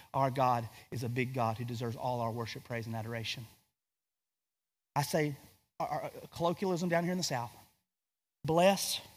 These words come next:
her heart, Oprah." She missed the entire point, and sadly, so do so many Christians, even today in Christianity. Please, friend, this morning,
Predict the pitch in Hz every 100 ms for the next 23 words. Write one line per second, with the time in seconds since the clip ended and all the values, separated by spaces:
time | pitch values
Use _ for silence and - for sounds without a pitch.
0 | - 165 160 147 151 127 - - - 135
1 | 123 107 - - _ _ _ _ _ _
2 | _ _ _ _ _ - 180 165 185 -
3 | - 175 143 170 175 175 - 160 135 156
4 | 139 - 160 170 170 160 - 190 185 185
5 | 196 185 180 - 175 - - 120 113 -
6 | - - 180 190 196 190 - 151 165 143
7 | 131 113 - 156 143 151 - 160 143 127
8 | 135 113 110 - _ _ _ _ _ _
9 | _ _ - 175 196 - 196 175 165 143
10 | 170 139 117